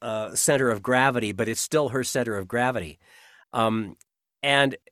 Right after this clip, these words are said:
and a, and a child is often immediately frustrated with a seemingly impossible situation or something that defies expectation. And the, um, and yet a child has ability to pivot very quickly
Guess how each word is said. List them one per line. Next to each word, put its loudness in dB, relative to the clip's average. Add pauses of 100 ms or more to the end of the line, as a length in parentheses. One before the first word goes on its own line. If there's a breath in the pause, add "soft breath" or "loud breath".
(100)
and 0
a, 2
and 0
a 2
child 8
is 2
often 2 (220 soft breath)
immediately 2
frustrated 0 (260 soft breath)
with 2
a -2
seemingly 4
impossible 2
situation -2 (240 soft breath)
or -2
something 2
that -4
defies 4
expectation. -2 (600 soft breath)
And 2
the, 0 (120)
um, 0 (180)
and 2
yet 8
a 0
child 6 (320 soft breath)
has 2
ability 4
to -4
pivot 2
very 0
quickly -4